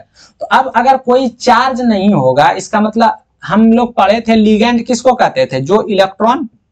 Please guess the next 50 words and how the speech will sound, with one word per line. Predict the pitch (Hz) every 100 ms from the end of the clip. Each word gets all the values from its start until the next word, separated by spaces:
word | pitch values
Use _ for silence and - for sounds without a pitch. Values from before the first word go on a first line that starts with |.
| _ _ _
देता | 214 175 220 240 247
था। | 240 254 _ _
जो | - 160
electron | 185 190 190 233
क्या | 247 269
करता | 214 - 135
था? | 135
देता | 135 196 202 220 220
था, | 196
उसको | 180 220
क्या | 208 262
कहते | 208 156 147
थे? | 143
लिगेंड | 139 170 196 233 226
कहते | 220 202 185
थे, | 175
ठीक | - 269
है। | 208 - - -
और | 147
जो | 147 214
electron | 214 214 208 233
लेता | 220 220 220 233
था, | 226
उसको | 208 208
क्या | 226 247
कहते | 220 135 120
थे? | 131
central | - 180 190 226 220
atom, | 208 165 143 _ _ _
ठीक | 220
है। | 175
लिगेंड | 143 175 202 220
अगर | 214 220
इलेक्ट्रॉन | 214 208 - 226 220
दे | 220 233
रहा | 196
है, |
इसका | 175 208
मतलब | 196 208 208
ये | 208
लुईस | 202 208 220 160
बेस | 156 214 214
की | 226
तरह | 208 208
व्यवहार | 208 185 190
करता | 190 175 160
था | 151 147
और | 165 160
सेंट्रल | 190 185 202 196
एटम | 196 208 208